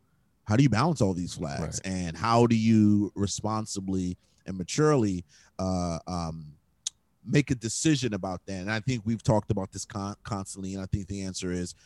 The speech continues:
Speaker 1: when you understand yourself and you, and, and, and you understand what your true needs are,
Speaker 2: Mm-hmm.
Speaker 1: it'll, it'll, you'll, everything will make sense in
Speaker 2: Right.
Speaker 1: terms of how, what these flags mean to you and what
Speaker 2: Right.
Speaker 1: to prioritize.
Speaker 2: And I also wanna throw behind that motivation. What are you motivated by?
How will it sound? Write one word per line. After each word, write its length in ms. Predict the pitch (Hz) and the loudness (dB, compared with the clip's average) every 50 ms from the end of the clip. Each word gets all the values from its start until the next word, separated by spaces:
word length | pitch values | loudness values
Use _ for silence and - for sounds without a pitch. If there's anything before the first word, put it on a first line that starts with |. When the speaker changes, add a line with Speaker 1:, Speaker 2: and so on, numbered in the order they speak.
| _ _ _ _ _ - | _ _ _ _ _ -6
Speaker 1:
when 140 | 107 104 | -2 0
you 140 | 117 139 147 | 2 2 4
understand 420 | 139 139 135 123 - 135 131 131 131 | 4 2 0 0 0 0 0 2 2
yourself 460 | 123 - - 131 131 135 131 131 - | 0 0 0 2 2 2 2 2 2
and 120 | 104 101 101 | 0 4 6
you, 380 | 110 117 117 117 117 117 113 - | 8 10 10 10 10 8 6 4
and, 260 | - 104 104 101 101 - | 2 0 0 0 -2 -4
and, 260 | - 101 101 95 98 98 - | -2 -2 -2 -2 -2 -2 -4
and 160 | 101 95 92 | -2 -2 -2
you 480 | 92 95 110 113 113 113 110 110 113 - - | 2 4 6 8 8 8 8 8 6 4 2
understand 360 | 110 110 107 107 - 110 104 | -2 0 0 0 0 0 2
what 200 | 101 101 - - | 2 2 0 0
your 80 | 107 98 | 0 -2
true 300 | - - - 131 117 107 | 0 2 4 6 6 6
needs 340 | 101 95 98 110 131 123 - | 4 2 0 -2 -2 -2 -4
are, 360 | - 135 143 143 143 147 160 | -2 0 2 2 2 2 0
Speaker 2:
Mm-hmm. 220 | - 95 95 87 87 - _ _ _ _ _ _ _ _ _ _ _ - | -2 -4 -6 -8 -10 -12 _ _ _ _ _ _ _ _ _ _ _ 8
Speaker 1:
it'll, 180 | 165 160 160 160 | 10 10 10 10
it'll, 340 | - - 151 151 151 143 | 10 10 10 10 10 12
you'll, 220 | 135 143 170 160 - 147 | 12 12 10 10 8 6
everything 340 | 165 160 160 165 156 156 | 6 8 8 8 8 6
will 80 | 147 139 | 6 6
make 180 | 135 135 127 113 | 6 4 4 4
sense 420 | - - 139 110 82 - - - | 2 0 0 0 -2 -6 -6 -4
in 60 | 104 | -2
Speaker 2:
Right. 100 | 92 82 | -2 2
Speaker 1:
terms 300 | 80 135 123 123 120 104 | 4 4 4 4 4 4
of 160 | 113 110 113 | 4 4 6
how, 160 | 113 123 117 113 - | 6 6 4 4 6
what 180 | 123 143 - | 6 6 6
these 160 | - 139 123 - | 6 2 2 2
flags 400 | - 127 123 117 110 107 - 110 | 2 2 2 2 2 0 -2 -4
mean 200 | 107 110 107 101 | -4 -4 -4 -4
to 120 | - 107 | -2 0
you 220 | 101 104 107 101 92 | 4 4 6 4 4
and 80 | 92 | 2
what 140 | 92 90 82 | -2 -2 -4
Speaker 2:
Right. 80 | 80 - | -4 -2
Speaker 1:
to 40 | 101 | -2
prioritize. 580 | 87 85 85 85 78 - - 78 69 - 139 - | -2 0 -2 -2 -4 -4 -6 -8 -8 -6 -2 2
Speaker 2:
And 100 | 127 120 | 4 4
I 60 | 123 | 4
also 220 | 131 147 139 - 147 | 4 4 4 4 4
wanna 180 | 135 123 117 | 4 4 4
throw 120 | 104 123 113 | 4 2 2
behind 320 | 110 104 113 117 107 101 | 4 4 4 4 4 4
that 140 | 104 95 87 | 4 4 4
motivation. 640 | 85 95 98 90 82 80 95 101 - - - 76 71 | 4 2 2 2 2 2 0 0 0 -2 -8 -8 -4
What 100 | 80 90 | -2 0
are 40 | 101 | 0
you 100 | 98 92 | 0 2
motivated 500 | 82 90 104 107 92 80 87 78 67 67 | 2 2 2 2 2 0 -2 -4 -4 -6
by? 160 | 65 60 - | -12 -12 -14